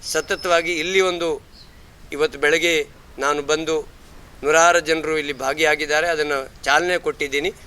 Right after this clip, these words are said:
ನಾಳೆಯಿಂದ ಸತತ ಎಲ್ಲ ವಾರ್ಡ್ ವಾರ್ಡ್‌ಗಳಲ್ಲಿ, ಗ್ರಾಮ ಗ್ರಾಮಗಳಲ್ಲಿ, ಹಳ್ಳಿ ಹಳ್ಳಿಗಳಲ್ಲಿ ರಾಜ್ಯ ತುಂಬ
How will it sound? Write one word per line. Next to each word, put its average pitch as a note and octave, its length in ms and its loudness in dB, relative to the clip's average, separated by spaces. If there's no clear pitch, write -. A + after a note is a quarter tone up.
ನಾಳೆಯಿಂದ F3+ 480 4
ಸತತ D#3+ 500 -2
ಎಲ್ಲ F3+ 280 2
ವಾರ್ಡ್ F3 420 4
ವಾರ್ಡ್‌ಗಳಲ್ಲಿ, E3+ 680 0
ಗ್ರಾಮ D#3 300 2
ಗ್ರಾಮಗಳಲ್ಲಿ, E3 680 -2
ಹಳ್ಳಿ E3+ 320 -4
ಹಳ್ಳಿಗಳಲ್ಲಿ E3 680 0
ರಾಜ್ಯ F3+ 280 2
ತುಂಬ G3 300 2